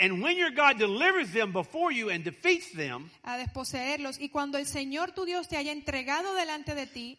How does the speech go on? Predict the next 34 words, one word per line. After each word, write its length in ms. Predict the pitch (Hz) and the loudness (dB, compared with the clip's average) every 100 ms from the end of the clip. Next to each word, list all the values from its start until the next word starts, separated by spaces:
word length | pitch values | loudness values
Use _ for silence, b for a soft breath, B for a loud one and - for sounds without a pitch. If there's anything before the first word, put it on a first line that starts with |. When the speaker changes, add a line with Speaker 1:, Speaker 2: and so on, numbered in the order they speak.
| - | -12
Speaker 2:
los 220 | 254 240 | -10 -4
haya 240 | 277 302 359 | -2 -2 -4
entregado 420 | 349 285 262 254 | -4 -4 -4 -6
delante 320 | 240 240 262 | -8 -8 -8
de 140 | 262 | -10
ti 140 | 247 240 | -10 -12
y 120 | 233 | -10
los 220 | 240 233 | -10 -8
haya 240 | 254 302 285 | -6 -4 -4
derrotado, 800 | 254 254 226 - 294 233 247 - | -6 -6 -6 -2 0 0 -4 -6
Speaker 1:
"you 160 | 202 247 | -2 -2
shall 260 | 226 190 - | 2 0 2
utterly 320 | 220 294 294 | 2 4 2
destroy 500 | 208 208 - 277 294 | -2 -4 0 4 4
them." 380 | 180 156 160 214 - | 4 0 0 -4 -10
Speaker 2:
los 220 | 254 277 | -6 -4
destruirás 760 | 285 285 - 294 277 269 320 - - | -4 -8 -6 -4 -2 0 -2 -4 -4
por 240 | 277 277 | -4 -4
completo. 760 | 254 226 220 247 233 - 185 180 | -8 -6 -2 -2 -2 -6 -12 -10
Speaker 1:
"You 140 | 160 160 | -6 -4
will 160 | 143 | -4
make 300 | 143 160 156 - | -2 -2 -2 -8
no 320 | 113 139 147 | -8 -6 -6
covenant 500 | - 139 117 110 113 | -6 -6 -6 -10 -12
with 180 | 117 107 - | -12 -12 -14
them." 220 | 104 98 | -20 -14
Speaker 2:
No 240 | 233 240 | -10 -8
harás 320 | 262 277 285 277 - | -6 -4 -4 -6 -12
alianza 720 | 240 233 247 285 359 339 359 | -12 -10 -6 -4 -4 -6 -6
con 220 | 359 359 | -4 -4
ellos. 680 | 294 247 240 269 - - - - _ _ _ _ _ _ _ _ 120 | -4 -4 -8 -8 -8 -10 -12 -20 _ _ _ _ _ _ _ _ -20
Speaker 1:
You 80 | |
see 160 | 107 196 | -14 -14
that? 200 | 226 233 | -14 -18